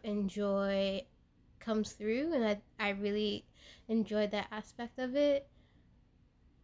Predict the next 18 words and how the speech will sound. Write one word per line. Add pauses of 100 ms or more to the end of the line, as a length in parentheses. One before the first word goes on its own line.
(200)
But
I
think (140)
that
when (240)
people
want
to
do
the
work (340)
of, (760)
um, (800)
sort
of
recuperating (240)
or (380)
intervening